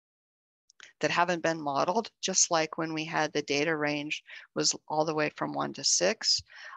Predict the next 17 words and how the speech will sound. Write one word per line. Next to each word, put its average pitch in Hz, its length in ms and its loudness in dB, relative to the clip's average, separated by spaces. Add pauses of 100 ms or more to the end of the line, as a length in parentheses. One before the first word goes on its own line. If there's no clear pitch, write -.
(160)
um, 139 440 0
instead 151 380 4
of 147 140 2
just - 320 2
over 147 240 0
the 143 100 -2
part 147 280 0
of 143 60 -2
the 139 100 -4
spectrum 147 480 -6
that 135 160 -4
we're 139 80 0
actually 127 340 -2
modeling. 117 640 -6
So - 200 -2
we've 143 180 -4
included 156 720 0